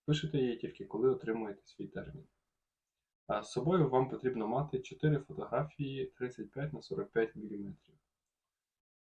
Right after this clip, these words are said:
Переходимо до, м, внеску о відчуженні цуджинцові за зведення на побит сталий.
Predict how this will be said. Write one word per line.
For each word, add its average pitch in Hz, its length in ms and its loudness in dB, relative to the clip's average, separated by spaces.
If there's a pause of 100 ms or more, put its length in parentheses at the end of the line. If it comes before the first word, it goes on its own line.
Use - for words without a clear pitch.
(300)
Переходимо 156 600 4
до, 117 280 0
м, 127 140 -4 (500)
внеску 131 540 -2
о 107 100 4
відчуженні 135 360 0
цуджинцові 110 600 -4
за 107 140 -4
зведення 117 380 -8
на 98 100 -8
побит 101 320 -8
сталий. 80 380 -8